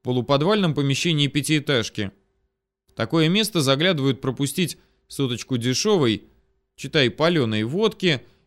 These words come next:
и закусить лежалым бутербродом, но никак не пообедать. Блин, проще было до юго-восточных ворот дойти. Там нормальных столовых и кафе пруд-пруди. Предложить, что ли, Грише еще немного прогуляться?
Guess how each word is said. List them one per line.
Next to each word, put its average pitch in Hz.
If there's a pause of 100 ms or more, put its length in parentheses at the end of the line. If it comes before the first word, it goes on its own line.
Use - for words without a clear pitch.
и 117
закусить 151
лежалым 156
бутербродом, 147
но 185
никак 151
не 123
пообедать. 120 (1040)
Блин, 170
проще 202
было 165
до 135
юго-восточных 156
ворот 139
дойти. 110 (720)
Там 143
нормальных 156
столовых 143
и 123
кафе 143
пруд-пруди. 120 (1000)
Предложить, 147
что -
ли, 156
Грише 147
еще 131
немного 131
прогуляться? 123